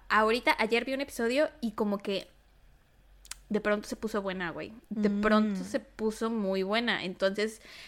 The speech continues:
Speaker 1: empezó bien, después como del episodio tres al ocho está como de ñe, y ahorita ayer que vi el nueve, impresionante. Se
Speaker 2: Yo
Speaker 1: puso
Speaker 2: tengo
Speaker 1: muy
Speaker 2: que
Speaker 1: buena.
Speaker 2: terminar de ver Descendants of the Sun, güey, no la he terminado, pero bueno.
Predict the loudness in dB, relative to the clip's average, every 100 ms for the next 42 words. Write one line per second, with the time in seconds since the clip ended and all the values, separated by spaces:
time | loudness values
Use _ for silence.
0 | -4 2 6 8 8 8 6 4 2 0
1 | 0 0 -2 0 -2 0 -2 -4 -8 -10
2 | -4 -2 4 4 4 -4 _ 2 4 4
3 | 0 -6 -4 -4 -6 -2 0 0 -2 -2
4 | -4 -2 -2 -2 -4 -8 -4 -2 0 -2
5 | -4 4 6 6 2 0 0 -2 -2 -4
6 | -2 -2 -2 -2 -4 -2 -2 -2 -6 _
7 | _ -20 -20 _ _ _ -4 -4 -8 -10
8 | -12 -16 -18 -18 -10 0 4 4 4 4
9 | 6 6 4 4 4 4 4 2 2 2
10 | 2 -2 -4 -6 -8 -6 -4 0 0 2
11 | 0 -2 -2 -4 -4 -6 -6 -4 0 2
12 | 0